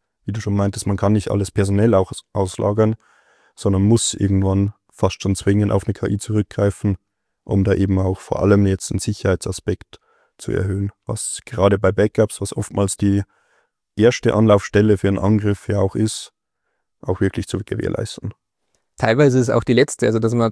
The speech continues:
Speaker 2: gar nicht erst ins Backup kommt, aber wir halt schon während der Sicherung erkennen, dass Systeme beeinträchtigt sind. Und ich glaub, das ist ein ganz guter Punkt, weil wir haben die Backups, warum soll man die nicht auch noch weiter analysieren? In einem Backup, in einem plain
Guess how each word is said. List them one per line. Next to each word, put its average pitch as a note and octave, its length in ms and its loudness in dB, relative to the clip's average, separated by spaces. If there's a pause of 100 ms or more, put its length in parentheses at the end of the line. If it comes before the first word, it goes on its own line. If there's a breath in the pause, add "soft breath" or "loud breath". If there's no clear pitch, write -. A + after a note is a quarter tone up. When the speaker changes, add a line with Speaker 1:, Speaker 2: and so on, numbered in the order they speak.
Speaker 2:
gar A2+ 160 -2
nicht B2 140 0
erst A#2 180 -4
ins A#2+ 120 -8
Backup - 340 -4
kommt, C#3+ 320 0
aber B2 220 2
wir B2 140 2
halt B2 180 -2
schon B2 220 -4
während B2 260 2
der A#2+ 80 0
Sicherung B2+ 400 -2
erkennen, A#2+ 440 0
dass A2+ 340 -2 (240)
Systeme A#2+ 460 -4
beeinträchtigt A2+ 680 0
sind. A2 220 -6 (640)
Und - 120 -4
ich A#2 80 -2
glaub, A2+ 240 -2
das B2 140 0
ist B2+ 120 -2
ein A2+ 100 -4
ganz B2+ 220 -2
guter B2+ 240 2
Punkt, C3+ 300 0
weil B2 100 6
wir A#2 100 2
haben A2+ 140 2
die C3+ 100 2
Backups, B2 420 2
warum A#2+ 180 0
soll A#2+ 140 -4
man A#2 120 0
die A#2+ 100 -2
nicht A#2+ 160 -2
auch A#2 60 -4
noch A2+ 100 -2
weiter A2 300 -2
analysieren? A#2 520 -2 (480)
In - 140 -6
einem A2+ 120 0
Backup, B2 380 2
in A2+ 100 0
einem A2+ 140 0
plain A#2+ 440 2